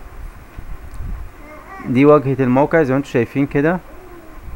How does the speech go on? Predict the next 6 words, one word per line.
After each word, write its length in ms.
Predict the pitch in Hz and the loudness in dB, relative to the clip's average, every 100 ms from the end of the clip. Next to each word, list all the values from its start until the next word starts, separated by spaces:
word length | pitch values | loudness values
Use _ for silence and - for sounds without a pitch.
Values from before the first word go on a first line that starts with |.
| - - - - - - - - - | -10 -10 -14 -16 -18 -18 -18 -12 -8
هتحط 360 | - 156 156 | 0 0 4
هنا 180 | 160 160 | 4 6
رابط 220 | 147 156 | 6 6
المحفظة 840 | 143 139 127 123 117 117 - 147 151 | 2 4 6 6 6 2 0 2 4
لتسجيل 640 | 139 117 101 117 151 160 | 2 -2 -2 0 0 0
دخولك 440 | 120 - 143 160 | -4 -2 0 0